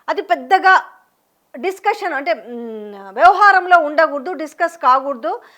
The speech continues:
అనేసి ఆయన చేస్తున్న ప్లాన్ ఏమైందంటే, ఆయనకే బెడ్స్ కొట్టింది. విషయం ఏంటి అనంటే, మీనాక్షి నటరాజనే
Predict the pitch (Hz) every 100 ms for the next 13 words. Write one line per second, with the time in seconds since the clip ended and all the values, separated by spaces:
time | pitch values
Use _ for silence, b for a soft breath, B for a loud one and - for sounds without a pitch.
0 | B - 285 359 381 320 311 277 294 302
1 | 311 302 254 262 285 269 247 254 285 233
2 | 269 294 285 214 202 _ 202 196 185 190
3 | 226 427 453 403 370 339 330 214 196 190
4 | 294 571 - b b b b b b 220
5 | 339 427 427 427 427 - 392 359 311 302
6 | 285 285 247 262 285